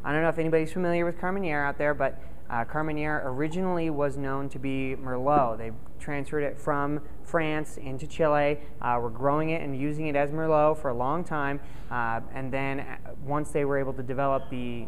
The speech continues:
ability to do D N A structures and figuring out what, what was different, they found out that this was completely different, that it was Carmenere, uh, which now the Italians, I guess, are claiming, "Oh yeah, we make that too." So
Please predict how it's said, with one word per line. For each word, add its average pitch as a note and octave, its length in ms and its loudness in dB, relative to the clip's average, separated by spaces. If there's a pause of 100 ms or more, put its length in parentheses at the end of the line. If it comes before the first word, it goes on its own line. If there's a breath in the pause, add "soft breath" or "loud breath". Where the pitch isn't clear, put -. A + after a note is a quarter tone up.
ability D3+ 420 2
to - 120 -4
do C3+ 200 -2
D C3 180 -2
N C3 80 -2
A F#3+ 140 0
structures C#3 480 -2
and B2+ 120 -4
figuring C#3+ 380 -2
out B2+ 160 -4
what, B2 240 -2
what C3+ 140 -2
was B2 120 -4
different, D3 320 0 (320 loud breath)
they C3+ 100 -2
found D3+ 240 0
out C#3 180 -2
that B2 120 -4
this B2 200 -4
was A#2+ 140 -4
completely D#3 520 -4
different, C3 340 -4
that A2+ 60 -4
it A#2 60 -6
was B2 100 -4
Carmenere, B2 580 -4 (420 loud breath)
uh, A2+ 160 0
which A#2+ 260 -2
now C#3 200 0
the C3 140 -2
Italians, D3 560 -2
I C3 100 -2
guess, B2+ 220 -2
are C3+ 40 -2
claiming, C#3 380 -2
"Oh F3+ 120 4
yeah, G#3+ 180 2
we G3+ 160 2
make G3+ 220 0
that F#3+ 180 2
too." F#3+ 300 0 (400)
So A#2 300 -2